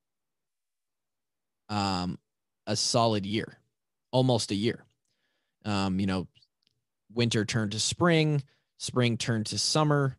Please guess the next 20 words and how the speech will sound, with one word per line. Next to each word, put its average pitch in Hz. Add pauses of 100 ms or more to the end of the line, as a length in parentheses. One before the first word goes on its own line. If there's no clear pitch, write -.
(560)
And 110 (1080)
that 151
was 123
the 117
year 113
that 104 (260)
my 107
wife 101
and 110
I 110
got 120
married 92
in 104
twenty 92
nineteen, 107
June 110
of 107
twenty 110
nineteen. 101 (680)
And 110